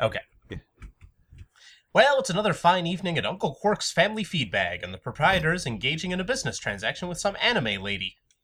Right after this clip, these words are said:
Speaker 1: With his usual aplomb, he negotiates for a pile of Gamma Quadrant garbage and pays higher than her initial asking price because she touched his ears. Well, this may seem stupid, but remember Rule of Acquisition two forty-four. Hoes before C F Os.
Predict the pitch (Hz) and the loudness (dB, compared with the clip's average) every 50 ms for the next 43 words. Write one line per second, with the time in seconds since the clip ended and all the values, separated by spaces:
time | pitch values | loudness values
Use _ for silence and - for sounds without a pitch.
0 | _ _ _ _ _ _ _ - 233 247 247 196 214 277 294 285 233 208 185 156 | _ _ _ _ _ _ _ -6 -2 -2 0 0 0 -2 -2 0 2 4 6 4
1 | 135 - - - 170 127 117 131 160 156 - 139 123 117 107 147 156 151 - 139 | 4 4 2 2 2 4 4 2 0 -2 -2 -2 -4 -2 0 0 0 0 0 -2
2 | 135 143 - - - 113 95 - - 143 147 156 139 117 98 95 95 135 147 151 | -2 -2 -4 -4 -4 -4 -4 -2 0 0 2 2 2 0 -2 -2 -2 -2 0 0
3 | 139 - - 160 147 135 - 123 107 95 92 123 151 160 113 123 - - - 131 | -2 -2 0 0 0 0 -2 -6 -8 -4 -2 0 0 0 0 -2 -4 -6 -6 -8
4 | - - 160 151 139 - - 165 185 165 135 131 139 - 123 123 123 131 123 120 | -6 -6 -6 -6 -6 -2 2 4 4 4 2 0 -4 -6 -8 -6 -6 -6 -6 -6
5 | 117 120 - - 117 - 139 151 - - 113 101 90 - 107 113 - - - - | -6 -10 -12 -12 -8 -6 -6 -6 -6 -8 -12 -12 -10 -8 -8 -8 -10 -12 -14 -14
6 | 120 110 - - - - - 127 - - - 135 123 117 107 92 - - - - | -12 -12 -10 -10 -12 -12 -12 -14 -14 -12 -12 -10 -8 -6 -8 -8 -8 -10 -12 -14
7 | - - _ _ _ _ _ _ _ _ _ _ - 131 165 180 165 - - - | -14 -14 _ _ _ _ _ _ _ _ _ _ -2 0 0 0 -2 -6 -12 -8
8 | 151 165 180 - 190 185 165 - - 214 170 - 113 110 110 - - - 139 156 | -6 -4 -4 -2 -4 -4 -6 -6 -6 -6 -6 -6 -6 -8 -8 -10 -8 -6 -4 -2
9 | 208 277 370 330 247 214 185 175 220 254 247 233 214 233 226 - - 185 165 202 | -2 -2 -2 -4 -6 -6 -6 -6 -8 -8 -8 -6 -2 0 0 0 -2 -4 -6 -6
10 | 214 - - 147 139 - 196 185 165 - 196 190 185 180 - - 180 131 - - | -6 -6 -6 -6 -8 -8 -8 -10 -8 -8 -8 -8 -8 -8 -10 -8 -8 -8 -8 -10
11 | - _ _ _ _ _ _ _ - 165 190 240 226 175 - 185 165 - 190 175 | -14 _ _ _ _ _ _ _ 0 0 0 2 0 -2 -4 -6 -6 -4 -2 -2
12 | 165 156 - 165 151 143 131 123 127 110 98 90 92 98 - - - | -2 -2 -4 -4 -2 0 0 0 -2 -6 -8 -8 -8 -8 -6 -6 -6